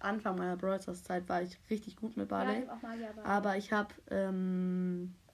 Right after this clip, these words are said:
Speaker 2: Den nicht mehr gespielt.
Speaker 1: nee, ich spiel den kaum noch, weil Barley ist zwar ein guter Brawler eigentlich, aber, ähm,
Speaker 2: Nee, ich find halt blöd, der hat zu wenig Leben.
Speaker 1: Ja, das haben auch viele.
Speaker 2: Oh Gott, ich hab dich nicht gesehen, weil ich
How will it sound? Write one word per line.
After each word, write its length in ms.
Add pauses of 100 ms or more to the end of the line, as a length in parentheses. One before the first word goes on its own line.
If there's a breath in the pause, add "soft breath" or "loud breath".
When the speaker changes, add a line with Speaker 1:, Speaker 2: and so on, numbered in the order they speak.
(260)
Speaker 2:
Den 120
nicht 140
mehr 100
gespielt. 400
Speaker 1:
nee, 240
ich 80
spiel 240
den 180
kaum 320
noch, 200
weil 340 (800 loud breath)
Barley 280
ist 140
zwar 160
ein 120
guter 220
Brawler 340
eigentlich, 580
aber, 680 (220)
ähm, 540 (960 loud breath)
Speaker 2:
Nee, 80
ich 140
find 160
halt 160
blöd, 180
der 120
hat 80
zu 120
wenig 300
Leben. 360 (760)
Speaker 1:
Ja, 320
das 140
haben 140
auch 140
viele. 360 (540)
Speaker 2:
Oh 60
Gott, 240
ich 60
hab 100
dich 120
nicht 120
gesehen, 260
weil 100
ich 160